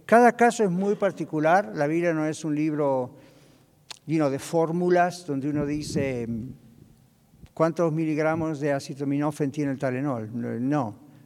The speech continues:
esto es cada caso, "¿Qué está pasando? Y, Señor, ¿cómo puedo aplicar esto sin acomodarlo a mi gusto?".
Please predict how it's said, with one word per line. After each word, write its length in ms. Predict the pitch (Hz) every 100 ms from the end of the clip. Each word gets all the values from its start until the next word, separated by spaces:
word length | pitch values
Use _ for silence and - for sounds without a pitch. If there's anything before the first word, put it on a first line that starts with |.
| -
esto 280 | 139 - 151
es 80 |
cada 320 | - 156 170 170
caso, 580 | 175 170 185 185 165 - - - - -
"¿Qué 120 | 170
está 180 | 165 165
pasando? 420 | 165 175 170 170
Y, 120 | 165
Señor, 340 | - 135 151
¿cómo 300 | 147 160 160
puedo 240 | 127 160 156
aplicar 360 | 143 143 135
esto 300 | 143 147 160
sin 240 | 151 156 147
acomodarlo 580 | 147 139 131 139 139 135
a 60 |
mi 140 | 127 120
gusto?". 500 | 123 117 - 98